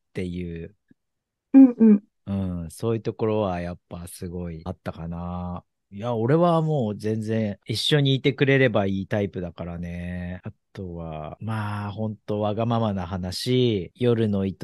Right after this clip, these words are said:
Speaker 1: みは、<laughs> こっちにこう、ペースを合わせてほしい。<laughs> 最低。
Speaker 2: いやいやいやいやいやい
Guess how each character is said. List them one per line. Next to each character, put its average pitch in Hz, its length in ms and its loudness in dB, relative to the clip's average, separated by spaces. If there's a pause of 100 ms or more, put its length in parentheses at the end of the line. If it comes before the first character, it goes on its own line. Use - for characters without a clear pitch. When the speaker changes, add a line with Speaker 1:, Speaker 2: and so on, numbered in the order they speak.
(240)
Speaker 1:
み 98 160 0
は、 120 460 4
<laughs> - 1600 -2
こ - 140 -2
っ 110 40 0 (100)
ち - 160 -2
に 104 140 -4
こ 101 420 -6
う、 - 40 -16 (320)
ペ 143 140 6
ー 127 40 4
ス 143 200 4
を 123 80 8
合 120 100 6
わ 143 140 6
せ - 120 -2
て 175 80 8
ほ 214 160 8
し - 160 -4
い。 - 280 -6 (800)
<laughs> - 800 -2
最 240 580 0
低。 190 600 0 (680)
Speaker 2:
い 277 60 10
や 214 100 10
い 196 80 6
や 175 100 4
い - 100 0
や - 100 -2
い - 80 -6
や - 100 -4
い - 100 -4
や - 100 -4
い - 20 -8